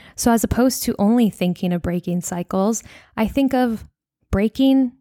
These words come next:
and keeping cycles. What cycles, what patterns, what actions and behaviors do I want to keep and pass down? Which ones would I like to completely break? Which ones would I like to tweak? And which ones would I like to pass down?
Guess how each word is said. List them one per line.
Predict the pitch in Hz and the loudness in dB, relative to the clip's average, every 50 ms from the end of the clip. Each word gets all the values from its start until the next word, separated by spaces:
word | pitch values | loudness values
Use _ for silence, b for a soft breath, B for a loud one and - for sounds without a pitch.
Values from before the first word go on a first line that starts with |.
| _ _ - - - | _ _ -14 -4 0
and | 220 277 302 - | 2 2 2 0
keeping | - - 208 190 - 190 180 165 | 0 -2 0 0 2 0 0 -2
cycles. | - - - - - - - - - - - - - _ _ _ _ - | -2 -4 -6 -6 -4 -4 -4 -4 -4 -4 -8 -10 -14 _ _ _ _ -4
What | - 226 226 - | -2 -2 -2 -2
cycles, | - - 240 240 - 233 233 240 247 247 226 - - - _ _ _ _ _ _ _ _ | -2 -2 -2 -2 0 0 0 2 2 0 -2 -4 -8 -12 _ _ _ _ _ _ _ _
what | - 240 240 | -2 -2 -2
patterns, | - - - 214 214 208 220 226 233 247 233 254 233 - - | -2 -4 -4 -6 -6 -4 0 2 4 4 4 4 2 0 -4
what | 220 202 208 220 220 220 - B B B B B B B B B | -4 -2 0 0 0 -2 -4 B B B B B B B B B
actions | 233 233 - - - - 247 233 226 208 | -4 -4 -2 -4 -2 0 2 2 4 4
and | 226 226 | 2 2
behaviors | 208 220 170 196 220 220 196 - 233 233 214 - _ - | 2 0 0 0 0 0 0 0 0 0 0 -2 _ -6
do | - 220 | -2 0
I | 226 220 | 2 2
want | 214 214 226 220 | 2 2 2 2
to | 202 - | 0 -2
keep | - - - 240 - - | -6 -4 -2 -2 -2 -2
and | - 196 | -2 -4
pass | - - - 214 185 - - | -4 -4 -6 -6 -6 -6 -6
down? | - 226 220 233 226 196 214 233 220 - _ _ _ _ _ _ - | -4 -2 -2 0 -2 -2 -4 -6 -10 -14 _ _ _ _ _ _ -2
Which | 220 226 - - | -2 -2 0 2
ones | 262 262 220 | 0 0 0
would | 240 233 | 0 0
I | 233 | 0
like | 226 208 220 226 - - | 2 2 0 0 -2 -4
to | - - 214 208 | -2 0 0 0
completely | 202 - 202 185 - - 208 214 240 254 | 2 0 0 0 0 0 0 0 0 0
break? | 233 - 190 170 175 190 208 - - - _ _ _ _ _ _ _ | 0 0 0 0 0 0 -2 -4 -10 -20 _ _ _ _ _ _ _
Which | - 196 190 - - | -2 -2 -2 0 0
ones | 233 226 202 | 0 0 0
would | 202 226 | 0 0
I | 226 214 | 0 0
like | 208 214 214 - - | 0 -2 -4 -4 -6
to | - 247 | -8 -8
tweak? | 233 - - - - 185 175 208 - - - - _ _ _ _ - | -6 -6 -8 -6 -4 -4 -4 -4 -6 -10 -20 -20 _ _ _ _ -2
And | 220 220 | 0 2
which | 233 233 - - | 2 2 2 2
ones | 240 233 208 | 0 0 2
would | 233 233 | 0 0
I | 226 | 0
like | 233 233 220 | 0 0 -2
to | - - | -2 -4
pass | - - 226 233 220 - | -4 -4 -2 -4 -4 -2
down? | - 240 240 208 180 180 - | -2 -2 0 0 -2 -4 -8